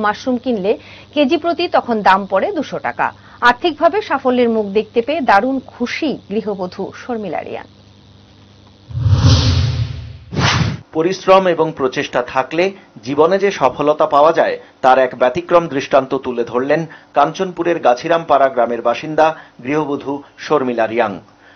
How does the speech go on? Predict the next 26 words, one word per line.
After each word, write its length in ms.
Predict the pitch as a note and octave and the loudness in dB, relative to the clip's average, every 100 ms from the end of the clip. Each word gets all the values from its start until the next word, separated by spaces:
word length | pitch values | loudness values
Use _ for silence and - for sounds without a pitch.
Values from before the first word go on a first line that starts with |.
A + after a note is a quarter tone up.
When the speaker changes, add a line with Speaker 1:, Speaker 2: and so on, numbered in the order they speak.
| _ | _
Speaker 2:
প্রশিক্ষণ 480 | C#3 B2+ C#3+ - C3+ B2+ | -4 -4 -4 -4 -4 -2
নিয়ে 160 | D3 F3 - - A#2+ | -2 -4 -6 -12 -6
বিজ্ঞানসম্মত 800 | C3+ C3+ F#3+ F#3+ E3+ D#3 C#3+ C#3+ C3 | 0 4 4 4 -2 -2 0 2 4
উপায়ে 280 | D3+ B2 E2 - - - | 4 2 0 -14 -16 -6
নিজের 260 | C3+ D3 G3+ D3 | -2 0 2 4
বাড়িতে 280 | B2 B2+ E3 E3+ | 2 0 -6 -4
ছোট্ট 280 | - C#3 - G3+ | -4 -4 -2 -2
একটি 160 | G3 D3+ - | -2 -8 -4
ঘরে 180 | C3+ - - - - - - | -4 -4 -10 -20 -20 -18 -8
তিনি 160 | D3 D3+ | -6 -6
শুরু 160 | - C#3 C3+ | -6 -4 -2
করেছিলেন 400 | B2 A#2+ C#3 F3 F3 - - | -4 -2 -2 -4 -6 -14 0
মাশরুমের 460 | C#3 - C#3 B2+ B2 | 0 0 -4 -4 0
চাষ। 200 | B2+ F#2+ - - _ _ _ _ _ _ _ - | 0 0 -4 -18 _ _ _ _ _ _ _ -8
সম্পূর্ণ 440 | - C#3+ D3 D#3+ D3+ C3+ | -2 0 0 -2 -2 -2
নিজের 220 | B2+ B2+ B2 | -2 -2 -2
উদ্যোগে 320 | B2 E3+ A2+ - - - | -2 -2 -4 -8 -12 -6
এই 80 | C#3 C3+ | -4 -4
মাশরুম 320 | C3+ F3+ F3 E3 | -4 -4 -2 2
চাষ 140 | C#3+ - | 2 0
শুরু 160 | C#3+ C3 | -10 -2
করেন 220 | D3+ D3+ G2+ G2 - - | 2 2 -2 -12 -18 -6
গৃহবধূ 460 | C3 D3+ C#3 B2+ C#3+ C#3 - - | -4 0 -2 0 -4 -4 -10 0
শর্মিলা 400 | D#3 B2+ A#2+ A2 | 0 0 -2 -2
রিয়াং। 240 | A#2 G#2 E2 - _ _ - - | -2 -2 -6 -18 _ _ -20 0
মাশরুমের 460 | B2 - C3 A#2+ | 2 2 -2 -4